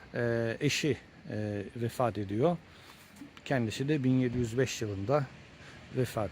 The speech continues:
edilip, e, İzmit'e, e, gömülüyor ve bin dokuz yüz altı yılında Macar Devleti, e,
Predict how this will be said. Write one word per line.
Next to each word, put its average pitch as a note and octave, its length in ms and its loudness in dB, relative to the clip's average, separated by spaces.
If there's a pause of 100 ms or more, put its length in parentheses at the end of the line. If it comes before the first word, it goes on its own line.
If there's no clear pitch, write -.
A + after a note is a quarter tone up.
(160)
edilip, C3 360 4 (380)
e, A2 340 -2
İzmit'e, A2+ 460 -2 (640)
e, G2+ 440 -6
gömülüyor C3+ 500 6
ve D#3 200 0 (840)
bin D3 180 4
dokuz C#3 280 0
yüz D#3 260 -2 (120)
altı C#3+ 480 4 (600)
yılında A#2+ 500 4 (380)
Macar A#2+ 420 2
Devleti, A2+ 580 0 (580)
e, B2+ 60 0